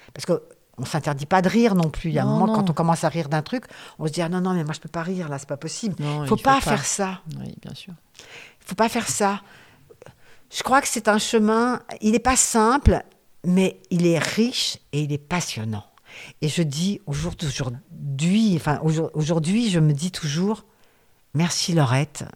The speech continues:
Speaker 1: de m'avoir amenée sur cette, euh, sur cette planète-là, que je ne connaissais pas, que je n'aurais jamais découverte, si j'avais pas passé ce temps-là avec toi. Et, euh, pour toi,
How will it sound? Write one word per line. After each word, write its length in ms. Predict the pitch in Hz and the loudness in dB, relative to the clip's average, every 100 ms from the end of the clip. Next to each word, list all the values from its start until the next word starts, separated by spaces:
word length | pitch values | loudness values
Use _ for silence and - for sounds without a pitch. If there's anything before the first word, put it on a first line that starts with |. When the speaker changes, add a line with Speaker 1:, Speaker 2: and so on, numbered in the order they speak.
| _ 139 | _ -6
Speaker 1:
de 120 | 147 | -2
m'avoir 360 | 147 147 160 | 0 0 -2
amenée 260 | 147 135 160 | -2 -2 -2
sur 180 | - 143 | -4 -6
cette, 340 | - 131 - | -6 -6 -4
euh, 200 | 127 117 117 _ _ - _ _ _ _ _ _ | -4 -4 -8 _ _ -20 _ _ _ _ _ _
sur 140 | - 120 | -12 -6
cette 260 | - 147 _ _ - - | -4 -6 _ _ -20 -10
planète-là, 760 | - 170 156 151 - 120 123 202 - _ _ _ _ _ _ _ - - - - - | 2 4 6 4 0 -2 -2 -4 -14 _ _ _ _ _ _ _ -20 -18 -20 -20 -10
que 80 | 127 | -4
je 80 | |
ne 60 | 143 | -2
connaissais 400 | - 151 139 147 | 2 0 2 -2
pas, 300 | - 139 131 - | 2 2 0 -6
que 80 | - | -2
je 60 | |
n'aurais 280 | 143 135 120 - | 0 0 -2 -6
jamais 320 | 123 180 170 | -2 -2 0
découverte, 640 | 147 143 120 117 127 - - _ - - | -4 -8 -6 -6 -6 -12 -20 _ -20 -20
si 180 | - - | -14 -6
j'avais 160 | 135 135 | -2 -2
pas 380 | - 151 151 - - - | 0 2 0 -4 -14 -8
passé 320 | 143 131 - | -6 -4 -4
ce 160 | 151 - | -6 -6
temps-là 460 | - 135 127 123 - | -6 -4 -4 -4 -8
avec 280 | 127 123 - | -8 -8 -10
toi. 340 | 127 127 165 - _ - - - - | -6 -6 -6 -12 _ -20 -20 -16 -4
Et, 320 | 135 131 - | -2 -2 -4
euh, 120 | 113 101 | -8 -10
pour 220 | - - - | -2 -2 0
toi, 420 | 156 143 160 | 0 0 0